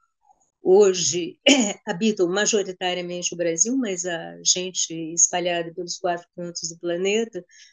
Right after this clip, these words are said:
né? Então, todo esse material ele tá sendo reunido no, no âmbito do grupo, ao passo que ele tava,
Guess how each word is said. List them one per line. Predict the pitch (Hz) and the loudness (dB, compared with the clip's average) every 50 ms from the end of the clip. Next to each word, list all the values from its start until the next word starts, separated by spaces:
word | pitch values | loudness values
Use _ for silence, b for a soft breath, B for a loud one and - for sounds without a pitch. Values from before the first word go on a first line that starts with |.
| B _ | B _
né? | - 190 202 233 240 B B B B _ | -10 -8 -6 -6 -8 B B B B _
Então, | 220 220 226 247 254 254 | -8 0 2 2 2 2
todo | 254 277 277 247 262 | 0 0 0 0 0
esse | 254 - - 254 | 0 0 0 0
material | 233 226 226 226 208 196 196 196 202 214 220 226 220 | -2 -4 -2 -2 -2 0 -2 -2 -2 -4 -2 -2 -4
ele | 202 208 | -4 -6
tá | - 208 208 | -8 -8 -8
sendo | - - 214 202 190 185 | -8 -8 -8 -8 -6 -6
reunido | 170 196 220 233 254 247 226 208 214 214 220 240 220 240 247 233 | -2 -2 0 2 2 0 0 0 -2 -2 -2 -2 -2 -4 -6 -6
no, | 202 196 190 185 185 180 180 175 175 175 | -6 -8 -8 -8 -8 -10 -12 -14 -18 -18
no | 175 180 180 190 190 | -12 -8 -4 -2 -2
âmbito | 190 196 196 185 170 165 170 - _ 175 165 165 160 160 165 170 170 | -2 -2 -4 -4 -6 -8 -10 -10 _ -10 -8 -8 -8 -10 -12 -14 -12
do | 165 180 190 | -10 -10 -8
grupo, | 180 180 185 214 226 254 254 - - 185 | -6 -4 -2 -2 -2 -2 -4 -6 -8 -10
ao | 180 175 | -10 -6
passo | - 180 180 185 - - | -4 0 2 2 0 0
que | - 196 | -2 -8
ele | 190 175 | -12 -10
tava, | - 180 175 180 185 180 180 170 | -10 -8 -8 -8 -8 -10 -12 -12